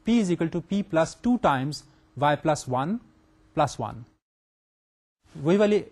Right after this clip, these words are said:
بات ہے جو اس سے پہلے ہم ڈسکس کر چکے ہیں کہ ڈسین پیرامیٹر کی ایگزسٹنگ ویلیو نے ڈیسائیڈ کرنا ہے کہ ہمارے پیرامیٹر کی اگلی ویلیو کیا ہوگی اور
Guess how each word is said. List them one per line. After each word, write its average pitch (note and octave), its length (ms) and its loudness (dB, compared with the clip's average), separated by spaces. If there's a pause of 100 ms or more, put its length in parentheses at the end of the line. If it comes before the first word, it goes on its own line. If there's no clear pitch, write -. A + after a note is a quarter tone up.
(140)
بات D3+ 200 0
ہے F#3 60 -2
جو F3+ 60 0
اس E3 80 -4
سے D#3+ 100 -4
پہلے D#3+ 220 0
ہم D#3+ 140 -4 (200)
ڈسکس C#3 280 -6
کر C#3 120 -4
چکے A#2+ 240 -10
ہیں G#2 120 -10 (280)
کہ C#3+ 100 -8
ڈسین D3+ 300 0
پیرامیٹر F#3 440 0
کی F#3 100 -2
ایگزسٹنگ E3+ 440 -2
ویلیو F3 240 4
نے G#3 100 0
ڈیسائیڈ C#3+ 360 -2
کرنا C3+ 300 -4
ہے F3+ 80 -6 (380)
کہ - 80 -6
ہمارے E3 380 0 (380)
پیرامیٹر F3+ 420 0
کی F#3+ 120 -4
اگلی D#3 300 0
ویلیو A3 280 2
کیا G#3 200 4
ہوگی G#3 220 0 (800)
اور D#3 260 6